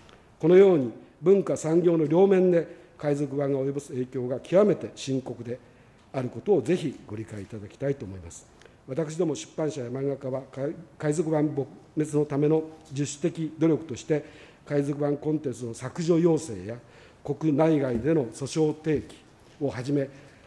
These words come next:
えー、一般ユーザーへの普及啓発活動、また正規版コンテンツであることを示すエービージェーマーク、オーソライズブックジャパンという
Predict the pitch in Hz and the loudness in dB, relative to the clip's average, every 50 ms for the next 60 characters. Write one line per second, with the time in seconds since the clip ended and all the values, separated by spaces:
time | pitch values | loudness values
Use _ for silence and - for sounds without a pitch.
0 | - - - 131 127 123 123 123 120 120 120 117 120 123 - - - 143 - - | -18 -12 -10 -8 -6 -6 -6 -6 -6 -8 -8 -8 -10 -12 -12 -12 -12 -12 -6 -4
1 | 156 139 139 139 143 147 143 139 147 143 156 170 160 131 - - - 170 170 170 | -2 -2 0 2 2 2 2 2 4 4 6 6 4 4 0 -2 0 2 4 4
2 | 160 165 - 156 160 147 147 143 143 - - - - - 139 - - 120 113 80 | 2 2 0 2 2 2 2 -2 -4 -6 -8 -8 -6 -6 -6 -6 -6 -8 -10 -10
3 | - - - _ _ _ _ _ _ - - _ _ - 135 127 160 143 131 - | -12 -18 -20 _ _ _ _ _ _ -20 -20 _ _ -10 -4 0 0 0 0 0
4 | - 156 160 165 156 165 165 165 156 156 156 156 143 - 156 170 170 160 - - | 0 2 2 2 2 0 -2 0 2 2 2 2 0 2 2 2 2 2 2 0
5 | 135 123 120 117 113 117 123 120 139 165 151 - - 127 123 - 147 135 127 113 | -2 -2 -2 -4 -6 -6 -2 0 0 0 0 -2 -6 -8 -6 -4 -2 -2 -2 -4
6 | 107 - - 139 147 160 156 160 143 127 101 - - - - - - _ - 160 | -8 -10 -6 -4 -2 -2 -2 -4 -6 -10 -10 -12 -16 -20 -20 -20 -14 _ 2 6
7 | 170 180 170 156 175 165 165 156 139 127 156 147 147 131 135 139 127 - - - | 6 8 6 6 4 0 -2 -2 -2 0 2 2 2 2 2 0 -2 -2 -6 -14
8 | - - - - - - 156 165 160 - 156 156 151 139 123 120 135 127 - - | -20 -20 -20 -10 -4 -2 -2 -2 -2 -2 -2 -2 -2 -2 -4 -8 -10 -10 -12 -8
9 | 101 - 117 117 - 135 131 131 127 - 104 | -6 -6 -4 -4 -4 -4 -4 -4 -4 -8 -10